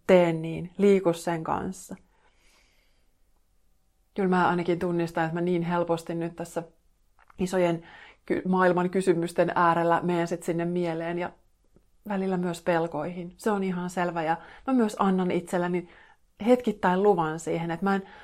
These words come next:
halua, että ne vie mua kokonaan mihinkään uhrin tilaan, mut mä voin hetkittäin kokea sen, että hetkinen, että, että tältä tuntuu, kun mä pelkään, että mitä maailmassa tapahtuu. Mut se on ihan ok, se on inhimillistä.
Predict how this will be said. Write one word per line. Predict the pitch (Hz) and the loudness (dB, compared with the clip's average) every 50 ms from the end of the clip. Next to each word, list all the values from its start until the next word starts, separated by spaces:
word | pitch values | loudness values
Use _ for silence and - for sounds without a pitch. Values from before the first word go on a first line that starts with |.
| - - | -20 -4
halua, | - 233 233 240 240 220 190 180 | 0 2 4 4 4 4 4 4
että | 175 180 | 2 0
ne | 175 170 165 - - _ _ _ _ _ _ _ - | -2 -4 -4 -6 -12 _ _ _ _ _ _ _ -4
vie | 185 202 202 180 | 0 2 4 4
mua | 180 175 175 | 4 4 6
kokonaan | - 277 269 269 - 208 180 185 175 170 170 | 6 6 6 6 6 2 2 2 0 0 0
mihinkään | 175 175 175 170 185 170 170 - - | -2 -2 -2 -2 -2 -2 -2 0 0
uhrin | 196 196 185 185 175 170 165 165 | 0 0 0 0 -2 -2 -4 -4
tilaan, | 180 175 170 160 160 156 160 - - _ - | -4 -4 -2 -2 -4 -6 -8 -10 -14 _ -4
mut | 226 226 | 0 2
mä | 226 226 214 | 2 2 4
voin | 233 233 226 208 190 - - _ - _ _ - - 190 | 4 2 2 0 -2 -6 -14 _ -20 _ _ -8 4 6
hetkittäin | 233 220 226 - 196 196 196 - 170 170 170 | 6 6 6 4 0 0 2 2 2 2 4
kokea | 190 185 180 185 180 151 170 | 4 4 4 4 2 2 2
sen, | 170 - 185 175 | 0 -4 -6 -6
että | - 185 - - 233 | -6 -8 -8 -8 -8
hetkinen, | 220 220 - - 202 180 180 170 165 170 - - - - - - - | -8 -8 -8 -8 -8 -6 -6 -8 -10 -12 -14 -20 -20 -20 -20 -10 -8
että, | 190 185 - _ - _ _ _ - | -8 -8 -8 _ -20 _ _ _ -10
että | 196 196 | -10 -4
tältä | - 208 190 190 190 180 | -2 0 0 0 0 -2
tuntuu, | - 185 175 170 170 165 165 175 170 - - - _ _ _ _ | -4 -4 -4 -4 -6 -6 -6 -6 -6 -8 -10 -14 _ _ _ _
kun | - - 180 | -8 -6 -6
mä | 180 170 | -4 -2
pelkään, | 185 185 170 175 170 170 - - 110 - - | 0 2 2 2 2 0 -2 -4 -6 -6 -6
että | 170 - | -8 -8
mitä | 180 170 180 170 | -6 -6 -4 -4
maailmassa | 175 175 170 160 160 165 175 - | -4 -4 -6 -6 -8 -10 -12 -12
tapahtuu. | - 180 - - - 190 - - - - - - _ _ _ _ _ _ _ _ _ - | -12 -12 -10 -10 -12 -12 -14 -18 -18 -18 -18 -20 _ _ _ _ _ _ _ _ _ -12
Mut | 214 - | -10 -4
se | - 247 | 0 2
on | 240 233 | 4 4
ihan | 240 226 220 220 - | 4 4 2 2 2
ok, | 202 190 180 180 180 175 160 175 | 2 2 2 0 -2 -4 -4 -4
se | 170 208 | -4 -4
on | 190 190 - | -6 -4 -4
inhimillistä. | - 202 185 180 180 175 160 165 - - 196 208 208 - - _ - | -6 -6 -4 -6 -6 -8 -10 -10 -12 -14 -14 -16 -16 -20 -20 _ -20